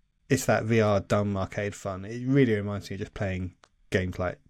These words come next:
Time Crisis or even, like, other games, what, like, the games, I forget what it was now. There was a game in the arcades years ago where you used to have a sniper rifle and you could, like, zoom in. There was, like, a little screen in the sniper rifle that you can put your eye to and stuff, and you could see targets close up.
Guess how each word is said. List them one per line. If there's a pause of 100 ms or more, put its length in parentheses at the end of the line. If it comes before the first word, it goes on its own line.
(120)
Time
Crisis
or (1000)
even,
like,
other
games, (520)
what,
like,
the (320)
games, (180)
I
forget
what
it
was
now.
There
was
a
game
in
the
arcades
years
ago
where
you
used
to
have
a
sniper
rifle (160)
and (240)
you
could,
like,
zoom
in.
There
was,
like,
a
little
screen
in
the
sniper
rifle
that
you
can
put
your
eye
to
and
stuff,
and
you
could
see
targets
close
up.